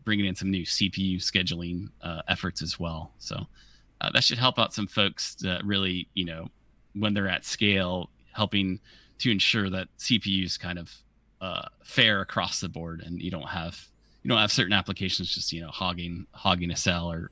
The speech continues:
multiple cells at a time. So that should, in, uh, and, and from a developer, that should basically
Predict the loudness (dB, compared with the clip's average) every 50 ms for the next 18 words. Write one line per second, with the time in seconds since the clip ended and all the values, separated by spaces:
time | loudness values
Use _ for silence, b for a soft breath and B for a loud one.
0 | -8 -2 0 0 0 0 -2 -4 -4 -2 -2 -2 -2 -4 -4 -4 -6 -4 -2 -2
1 | -2 -2 -2 -2 -2 -2 0 -2 -2 -4 -6 -12 -20 B B B B B B B
2 | B B -20 -20 -20 -20 -20 -20 _ _ -4 0 4 6 6 6 6 4 2 2
3 | 4 4 4 4 4 0 -2 -10 -20 -20 _ _ _ _ -6 0 2 2 2 2
4 | _ _ -20 -20 -20 _ _ 2 4 4 4 4 4 4 6 4 2 0 -6 -2
5 | 2 4 4 6 6 6 8 8 8 8 6 6 4 4 4 4 4 2 2 4
6 | 4 2 2 2 -2 0 0 2 2 0 0 -4